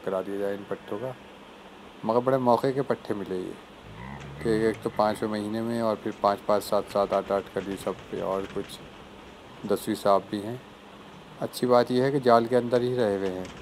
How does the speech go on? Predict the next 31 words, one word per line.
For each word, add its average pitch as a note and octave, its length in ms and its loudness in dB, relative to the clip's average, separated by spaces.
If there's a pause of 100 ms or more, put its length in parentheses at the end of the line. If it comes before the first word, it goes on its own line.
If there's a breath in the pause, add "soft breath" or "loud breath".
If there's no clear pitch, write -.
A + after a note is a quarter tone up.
(600)
तो A#2+ 60 4
अभी B2 240 4
इन्होंने B2+ 260 0
कोई B2+ 140 2
बाहर A2+ 280 4
का A#2+ 100 -2
मुंह A2+ 160 -2
नहीं A2+ 100 -2
देखा A2 260 2
है, B2 80 4
तो A#2 180 -2
जिस A2 240 -6
छत A#2+ 140 2 (100)
पे B2 60 2
लगेंगे A#2 400 2
लग A2 160 2
ही A2 100 0
जाएंगे, G2 360 -4 (1120)
ये A2+ 100 2
सबसे A2 240 0
अच्छी G#2+ 220 -4
बात G2+ 240 2
रहेगी G#2 280 -4
इनमें। A#2 320 -8 (1080)
और G2 800 0 (840)
बस C#3 380 4
अभी A2+ 200 -2
तलाश G2+ 460 4
और G2+ 160 2
जारी G2+ 340 0
है G#2+ 480 -6